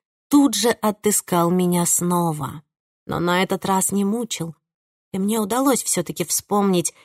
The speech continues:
каким спокойным он может быть. Разбудил меня очень странный звук, который с просонья не удалось распознать сразу. Двейн и я почти одновременно открыли глаза и вскинули головы.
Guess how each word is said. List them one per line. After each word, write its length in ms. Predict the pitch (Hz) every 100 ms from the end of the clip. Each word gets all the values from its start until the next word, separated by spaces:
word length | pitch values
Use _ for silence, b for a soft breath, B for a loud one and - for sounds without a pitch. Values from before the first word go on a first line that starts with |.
| b _ _
каким 360 | - 190 220 240
спокойным 920 | - - 220 - 214 180 151 143 143 -
он 240 | 170 170
может 380 | 160 160 156 156
быть. 440 | 151 139 135 - - _ _ _ _ _ _ _ _ -
Разбудил 640 | 202 185 175 180 185 208
меня 260 | 226 233 233
очень 320 | 226 - 233
странный 480 | - 226 220 220 233
звук, 420 | 220 226 196 - b _
который 300 | 185 180 190
с 80 | 190
просонья 640 | 190 190 - 240 240 202 B B _
не 120 | 196 202
удалось 460 | 190 202 226 254
распознать 540 | 180 - 190 190 220 -
сразу. 460 | 220 190 156 156 - _ _ _ -
Двейн 380 | 156 202 208 208
и 140 | 220
я 280 | 202 254 294 B B _ _
почти 320 | 180 170 - 196
одновременно 720 | 180 196 214 233 214 190 185
открыли 340 | - 208 202
глаза 400 | 185 202 202 254
и 80 | 247
вскинули 460 | - - 202 214 220
головы. 520 | 220 196 165 160